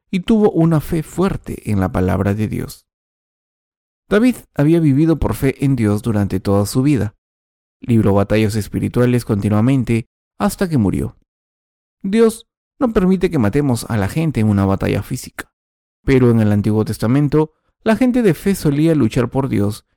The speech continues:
y por eso David tuvo que luchar contra los enemigos de Dios. David también hizo que el pueblo de Dios le adorase y luchó por la nación de Dios. Después de que David se convirtiese en el rey de Israel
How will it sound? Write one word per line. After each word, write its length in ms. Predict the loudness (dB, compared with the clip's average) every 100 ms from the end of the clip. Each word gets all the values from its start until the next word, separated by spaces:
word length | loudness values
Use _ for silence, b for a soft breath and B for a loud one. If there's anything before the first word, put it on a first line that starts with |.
| _ -10
y 80 | -4
por 180 | 0
eso 220 | 0 0 0
David 320 | 0 -2 -4 -16 _ _ _ _
tuvo 240 | -4 -4 -2
que 100 | -4
luchar 360 | -4 -4 -6
contra 280 | -4 -6 -6
los 180 | -8 -8
enemigos 540 | -4 -2 0 -2 -4 -8
de 100 | -8
Dios. 380 | -6 -8 -12 _ _ _ _ _ _ -6
David 320 | 0 0 -2 -8 _ _ _ -2
también 340 | 0 2 2
hizo 240 | 0 -2
que 100 | -2
el 120 | -2 0
pueblo 300 | 2 2 2
de 140 | 0
Dios 240 | 0 -2
le 180 | 0 0
adorase 560 | 0 0 -2 -2 -4 -8
y 80 | -6
luchó 300 | -4 -4 -2
por 180 | -2
la 140 | 0 0
nación 340 | 0 0 0
de 120 | 0
Dios. 420 | -2 -4 -6 -14 _ _ _ _ _ _
Después 420 | -14 -4 -2 -2
de 80 | -2
que 120 | -4
David 260 | -2 -2 -4
se 100 | -4
convirtiese 640 | -2 -2 -4 -4 -4 -2
en 140 | -2 -2
el 100 | -2
rey 140 | -2
de 160 | -2 -4
Israel 560 | -4 -2 0 0 -4